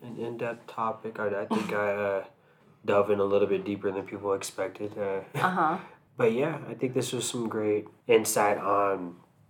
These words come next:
Speaker 1: you know, what people can expect from dating, or maybe some people that have experienced certain situations where,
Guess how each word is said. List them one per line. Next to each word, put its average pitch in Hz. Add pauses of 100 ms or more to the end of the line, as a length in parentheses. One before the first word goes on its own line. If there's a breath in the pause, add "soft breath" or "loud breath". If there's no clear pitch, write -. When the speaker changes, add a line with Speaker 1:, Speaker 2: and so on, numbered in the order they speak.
Speaker 1:
you 131
know, 95
what 123
people 104
can 104
expect 98
from 95
dating, 92
or 90 (200)
maybe 95
some 92
people 92
that 90
have 90
experienced 92
certain 90
situations 92
where, 92